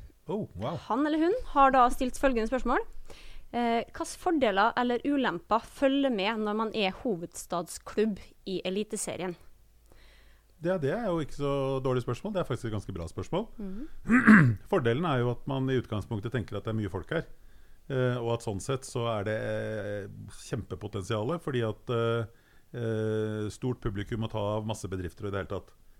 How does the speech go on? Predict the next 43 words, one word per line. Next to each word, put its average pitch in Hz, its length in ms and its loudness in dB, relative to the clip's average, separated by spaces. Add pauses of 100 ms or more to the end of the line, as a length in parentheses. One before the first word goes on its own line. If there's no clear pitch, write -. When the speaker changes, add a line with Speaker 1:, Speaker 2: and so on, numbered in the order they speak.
Speaker 1:
Så 135 100 -4
det, 147 160 0
det 123 80 2
er 127 80 -2
på 175 60 0
en 131 80 0
måte 113 100 -4
litt 101 140 -6
den 107 100 -2
fordelen. 110 460 -2 (420)
Eh, 120 140 -8
og 110 80 -6
så - 80 -16
skal 131 160 -4
jeg 117 80 0
legge 90 160 -4
med 107 80 -2
en 107 80 -4
liten 98 260 -6
sånn 101 160 -4
sidegreie, 92 540 -4 (320)
og 123 100 -8
det 117 60 0
er 107 80 -2
at - 40 -4
jeg 101 100 -4
skulle 120 160 -2
ønske - 180 -8
at - 80 -6
det 101 80 -2
var 95 260 -4 (380)
kanskje 101 240 -4
et - 80 -8
annet 85 180 -8
hoved-, 90 320 -10
eller 95 220 -8 (340)
annet 92 240 -4
lag 87 160 -2
i 92 80 -4
hovedstaden 92 480 -6
også, - 160 -12
som 101 160 -4
vi 90 80 -6